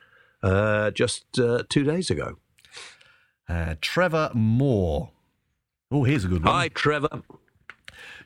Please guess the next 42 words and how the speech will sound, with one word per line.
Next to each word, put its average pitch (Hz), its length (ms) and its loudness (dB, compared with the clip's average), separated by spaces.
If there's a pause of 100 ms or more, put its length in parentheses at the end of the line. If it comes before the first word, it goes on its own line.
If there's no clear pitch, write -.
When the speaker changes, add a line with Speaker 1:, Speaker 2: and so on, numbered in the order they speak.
Speaker 2:
Do 151 100 2
you 220 160 2
ever 185 240 2
plan 127 340 0
to 117 100 0
do 113 160 2
a 104 60 2
tour, 101 500 0
maybe 107 300 2
talk 139 300 -2
about 98 320 -2
life, 87 520 -2 (500)
and 101 140 0
take 165 240 -2
questions 151 500 -2
like 160 200 -2
these 117 260 0
live? 180 480 -2 (100)
I'd 240 180 -2
pay 98 240 2
to 101 120 -4
go 95 160 -2
and 131 120 -2
see - 180 -6
you, 95 380 -2 (420)
of - 140 -6
course. - 240 0
Speaker 1:
Well, 156 120 4
funnily 269 280 -2
enough, - 800 -4
Trevor, 82 420 0
in 92 220 0
twenty 85 240 0
seventeen, 78 500 0
we 90 140 2
are 82 160 0
going 82 300 2
to 78 100 -6
do 78 200 2
an 87 120 0
evening 82 440 0
with, 82 440 -2